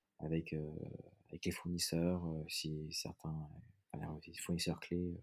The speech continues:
enfin, ils sont tous clés, mais les, les gros fournisseurs qui demandent des, des relations un peu plus étroites. Voilà, euh, voilà. Et puis m'associer beaucoup plus dans le détail,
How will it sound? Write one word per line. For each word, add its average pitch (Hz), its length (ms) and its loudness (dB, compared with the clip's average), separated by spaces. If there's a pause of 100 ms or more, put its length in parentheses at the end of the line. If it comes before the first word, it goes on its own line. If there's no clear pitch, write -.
enfin, - 140 -10 (160)
ils - 40 -10
sont - 80 -2
tous 180 180 4
clés, 113 180 10
mais 175 200 4 (500)
les, - 80 -8 (140)
les 80 60 -8
gros 85 120 -4
fournisseurs 87 520 0
qui - 120 -4
demandent 80 200 0
des, 80 160 -2
des 82 120 -4
relations 85 380 -6
un 85 40 -6
peu - 100 -8
plus 87 180 0
étroites. - 420 -4 (680)
Voilà, 78 400 0 (420)
euh, 80 60 -6 (1500)
voilà. - 200 -14
Et - 120 -14
puis - 160 -8
m'associer 85 580 0
beaucoup 85 260 -6
plus 92 140 0
dans 87 100 4
le 82 60 4
détail, - 520 -2